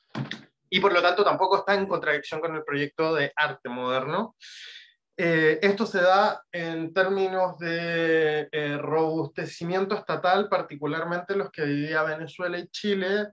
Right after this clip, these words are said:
tras, tras esa especie como de primavera, tras, tras haber superado la década del treinta, se podría decir.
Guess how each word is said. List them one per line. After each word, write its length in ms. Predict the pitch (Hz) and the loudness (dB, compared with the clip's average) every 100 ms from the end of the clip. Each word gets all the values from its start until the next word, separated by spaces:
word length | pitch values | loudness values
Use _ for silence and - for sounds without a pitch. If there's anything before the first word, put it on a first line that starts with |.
| - | -4
tras, 440 | 151 147 147 - _ _ _ _ | 0 2 0 -4 _ _ _ _
tras 340 | _ 151 147 151 | _ -2 -2 -2
esa 240 | 147 160 143 | -8 -8 -8
especie 340 | - 156 147 151 | -6 -6 -6 -8
como 400 | 151 147 147 151 | -6 -4 -4 -2
de 300 | 147 139 139 | -2 0 -2
primavera, 840 | 156 151 147 147 151 170 170 175 | -4 -6 -2 -2 0 0 2 0
tras, 640 | - 156 156 - - - - - - - - _ _ _ _ _ _ | 0 -2 -4 -10 -20 -20 -16 -16 -16 -20 -20 _ _ _ _ _ _
tras 360 | - 156 156 156 | -2 4 4 4
haber 280 | 170 156 160 | 2 2 0
superado 460 | - 160 147 156 165 | -4 -2 2 2 4
la 120 | 165 | 2
década 240 | 160 170 | 2 2
del 140 | 151 139 | 0 0
treinta, 480 | 147 151 147 143 127 | 0 0 -2 -8 -10
se 120 | 120 | -10
podría 380 | 123 127 123 123 | -4 -2 -2 -4
decir. 380 | 123 131 147 | -4 -4 -4